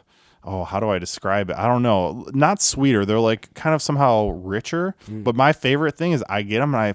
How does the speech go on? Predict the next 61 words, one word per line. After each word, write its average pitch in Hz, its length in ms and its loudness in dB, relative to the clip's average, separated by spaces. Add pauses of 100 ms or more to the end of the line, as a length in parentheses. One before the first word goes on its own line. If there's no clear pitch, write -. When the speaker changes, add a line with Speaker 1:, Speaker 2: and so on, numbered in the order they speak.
Speaker 1:
wash 95 380 -2
'em 107 100 0
off 120 180 0
and 110 80 -2
I 90 40 -4
throw 107 180 -4
those 107 160 -2
fuckers 107 320 -4
in 101 80 -4
the 90 60 -6
freezer. 101 500 -6 (380)
And 104 140 -2
then, 107 280 -2 (240)
Speaker 2:
Yeah. 117 180 4
Speaker 1:
and 110 80 4
then 120 80 2
you 113 80 0
take 127 220 0
'em 120 80 2
out 127 160 6
of 113 60 0
the - 20 -20
freezer 110 200 2
Speaker 2:
Yep. 104 80 4
Speaker 1:
after 104 120 -4
they're 98 100 -2
frozen. 107 260 -2
And 104 80 -4
you 107 100 -2
let 127 160 4
'em, 151 180 0 (180)
you 127 140 -8
can't 190 320 -2
eat 202 100 0
'em 202 140 4
right 185 160 6
away. 135 400 2
Speaker 2:
Right. 117 360 4
Speaker 1:
You 123 100 0
have 135 100 0
to 151 80 -6
let 143 140 4
'em 139 60 -2
slightly 143 420 0
thaw 135 340 4
a 123 40 2
little 160 260 -2
bit 107 140 -4
at 85 60 -4
Speaker 2:
Like 85 100 -6
Speaker 1:
this 131 180 -4
Speaker 2:
little 147 120 2
Speaker 1:
point. 165 160 2
Speaker 2:
ice 180 60 -6
cubes. 95 440 -8 (480)
Speaker 1:
And 120 120 2
then 123 120 4
they 123 100 4
get, 117 240 -2
like, 107 220 -4 (260)
the - 80 -6